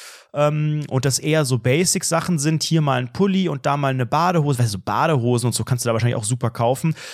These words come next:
Ähm, aber wenn du wirklich mal was Wertiges willst oder eine schöne, eine schöne Jacke oder was auch immer, einen schönen Pullover, manchmal möchte man ja auch irgendeinen Markenteil mal gerne haben, dann bist du da, glaub ich, falsch. Aber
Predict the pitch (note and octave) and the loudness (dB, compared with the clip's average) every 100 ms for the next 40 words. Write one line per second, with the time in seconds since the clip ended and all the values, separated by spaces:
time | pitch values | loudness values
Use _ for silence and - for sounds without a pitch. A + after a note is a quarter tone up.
0 | - G#2 C3+ C3+ B2+ - _ _ C#3+ C#3+ | -10 -4 -4 -4 -10 -20 _ _ -2 0
1 | C3+ D3 D#3 C#3 - C3 A#2+ A2 - D#3+ | 0 2 2 0 -2 -2 0 -2 0 0
2 | G3 F#3+ D#3+ - C#3 C#3 B2+ - C3 C3 | 2 2 0 0 0 0 0 -2 0 0
3 | B2+ D3+ C3+ C3 C3 D3 C3+ B2 D3+ - | 0 0 2 2 0 0 0 0 -2 0
4 | C#3+ C3+ C3+ C#3+ - D#3+ D3 B2+ D3+ D3 | 2 2 0 -2 -4 -2 0 0 0 0
5 | C#3 B2 - - C3 C#3+ G3 C#3+ D3+ D3 | 0 -6 -16 -4 2 4 4 2 2 2
6 | - A#2+ G#2+ B2+ A#2+ E3 F#3+ F3+ D3+ D3+ | 2 0 0 -4 -4 -2 -2 -2 -2 0
7 | D3 C3+ C3 C3 B2 C#3+ D#3 B2 A#2 A2 | 0 0 0 2 0 0 0 0 0 -2
8 | - D3+ D4 D3 C#3+ | -2 -2 -4 -2 -2